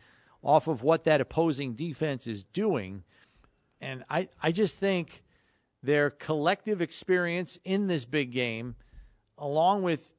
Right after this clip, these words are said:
there's just this certain amount of moxie with the Chiefs. I don't know. I think, I think Philly is the more talented roster, but I don't know. The Chiefs somehow find a way every time, even in an instance where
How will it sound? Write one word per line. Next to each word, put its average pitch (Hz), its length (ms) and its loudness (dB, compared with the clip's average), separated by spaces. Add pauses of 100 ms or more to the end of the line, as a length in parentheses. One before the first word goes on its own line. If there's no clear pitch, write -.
(120)
there's 160 220 -4
just 262 200 -4
this 214 180 -2
certain 220 360 -4
amount 170 300 -2
of 120 60 -4
moxie 131 600 -6
with 113 160 -4
the 117 80 -8
Chiefs. - 600 -4 (1800)
I 175 120 4
don't 185 100 4
know. 131 220 2
I 160 140 0
think, 208 300 4 (240)
I 156 160 -2
think 208 240 0
Philly 208 300 6
is 156 120 2
the 165 60 2
more 156 180 2
talented 180 540 -2
roster, 175 500 2
but 156 340 0 (880)
I 170 120 -6
don't 214 140 -2
know. 180 120 2
The 120 100 -6
Chiefs - 380 -10 (100)
somehow 165 800 2
find 175 460 0
a 160 40 0
way 139 540 0
every 160 260 -4
time, 135 520 -4 (960)
even 202 240 0
in 185 80 2
an 165 100 2
instance 170 400 -4
where 143 380 0